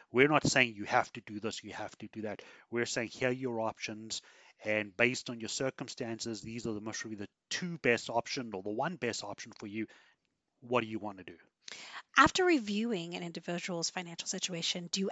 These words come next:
Speaker 2: ever find that maybe insolvency isn't the best option for their debt? In other words, you wouldn't advise them to file a consumer proposal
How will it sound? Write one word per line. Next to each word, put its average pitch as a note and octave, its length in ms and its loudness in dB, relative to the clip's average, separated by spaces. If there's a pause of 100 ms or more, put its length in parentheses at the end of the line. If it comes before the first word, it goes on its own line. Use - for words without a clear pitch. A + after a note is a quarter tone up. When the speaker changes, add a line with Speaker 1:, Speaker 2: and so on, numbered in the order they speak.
Speaker 2:
ever A3 200 6
find F#3+ 640 -2
that E3+ 220 -2
maybe F3 280 -6
insolvency E3+ 800 -6 (180)
isn't F#3 260 -4
the G3 80 -6
best F#3+ 260 -2
option - 500 -4
for G#3 160 -4
their G#3+ 160 2
debt? G#3+ 420 0
In A#3 100 -6
other F#3 160 0
words, F3 400 0
you F#3 140 -6
wouldn't F#3 340 -4
advise E3+ 440 -2
them E3+ 200 -4
to - 120 -6
file E3+ 240 -4
a D#3+ 40 -4
consumer E3 380 -8
proposal E3 600 -6